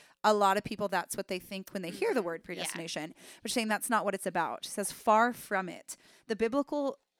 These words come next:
Speaker 1: picture of predestination describes the intentions of a loving father who predestined us for adoptions as sons because he wanted to"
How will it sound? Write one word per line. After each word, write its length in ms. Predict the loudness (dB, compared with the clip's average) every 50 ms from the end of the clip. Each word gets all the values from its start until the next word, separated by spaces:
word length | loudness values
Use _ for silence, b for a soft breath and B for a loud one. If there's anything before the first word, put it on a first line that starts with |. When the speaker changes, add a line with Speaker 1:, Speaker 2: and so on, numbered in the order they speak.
| _
Speaker 1:
picture 320 | -8 -6 -4 -2 0 2 2
of 160 | 2 2 0
predestination 640 | -2 -2 -2 -2 -2 -4 -4 -4 -4 -4 -6 -8
describes 480 | -8 -8 -6 -4 -4 -2 -2 -4 -6 -6
the 120 | -4 -4
intentions 520 | -4 -4 -4 -6 -8 -8 -6 -8 -8 -8 -8
of 100 | -4 -2
a 80 | -2
loving 460 | -2 0 0 0 0 0 0 -2 -4 -6
father 440 | -2 -2 -2 -2 0 -2 -6 -6 -8 B B B B B
who 140 | -8 -8 -8
predestined 580 | -6 -6 -8 -4 -2 -2 -2 -2 -2 -4 -4 -4
us 140 | -6 -6
for 180 | -4 -4 -4 -4 -4
adoptions 720 | -6 0 2 2 2 0 -2 -6 -6 -4 -2 -2 -2 -2
as 200 | -2 -4 -2 -2
sons 640 | -2 -4 -2 -2 -2 -2 -2 -4 -6 -10 -10 -12 -16 b b b b b b b
because 300 | -10 -6 -4 -4 -4 -2
he 80 | -4 -2
wanted 300 | 0 0 0 -2 -2 -4
to" 340 | -6 -8 -8 -8 -8 -10 -12